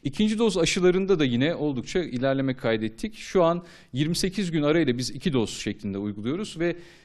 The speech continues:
ikinci doz aşıları da elli kişinin, e, tamamlandı ama devam ediyor. Her gün, e, belli bir grup gönüllü geliyor,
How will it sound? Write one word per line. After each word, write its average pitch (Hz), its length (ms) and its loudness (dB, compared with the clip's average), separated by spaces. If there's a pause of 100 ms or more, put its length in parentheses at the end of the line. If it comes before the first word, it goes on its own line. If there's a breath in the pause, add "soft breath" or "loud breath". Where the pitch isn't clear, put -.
(120)
ikinci 175 400 -4
doz 160 340 0
aşıları 143 420 -2
da 175 60 0
elli 160 300 2
kişinin, 156 480 -2
e, 131 260 2
tamamlandı 131 840 0
ama 175 240 0
devam 180 320 4
ediyor. 160 260 0
Her 160 180 0
gün, 147 260 -2
e, 120 520 0
belli 135 240 0
bir 110 60 -6
grup 104 340 -6
gönüllü 101 320 -2
geliyor, 175 380 4